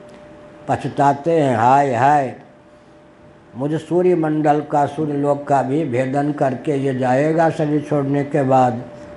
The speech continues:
जहाँ मेरी गति नहीं है वहाँ।" सूर्य से ऊपर कौन है? <clears throat> सूर्य किनके पुत्र हैं? कश्यप अदिति के।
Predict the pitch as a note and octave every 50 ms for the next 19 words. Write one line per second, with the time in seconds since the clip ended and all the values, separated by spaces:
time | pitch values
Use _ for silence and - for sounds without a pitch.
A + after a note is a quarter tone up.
0 | - - C3 B2 B2+ A#2+ C#3 D3 C#3+ C3 C#3 C#3 C#3 C#3+ D#3 D#3 C3 B2+ C#3 C#3
1 | B2+ - C#3 C#3+ C#3+ C3+ C3 C3 C3 C3+ B2+ B2+ D3+ E3+ D#3+ C#3 B2 A#2 G#2+ A2+
2 | A2+ - - - - - - - - - - - - - - - - - - -
3 | - - - - - - - - - - - - - - - - - - - -
4 | - - - - D#3+ D#3+ D#3+ E3 D#3 - E3+ D#3+ D#3+ D#3+ D#3+ E3+ E3 D#3 D#3 D#3+
5 | E3 D#3+ D#3+ D#3+ D#3+ D3+ D3 D#3+ D#3 - - - - - D#3+ D#3 - - E3 D#3+
6 | E3 E3+ D#3+ D#3+ E3+ E3 D#3 D#3+ G3 F#3+ D#3 D3 E3+ E3+ E3+ - C#3+ C3 A#2 A2
7 | G#2 - - - - - - - - - - - - - - - - - - -
8 | - - - - - - - - - - - - - - - - - - - -
9 | - - - - - - - - - - - - - - - - B2+ B2 A#2+ -
10 | - D3+ D3+ D3 D3 - - C#3 C3+ C3 C3+ A#2+ - - A#2 G#2+ G2 - G#2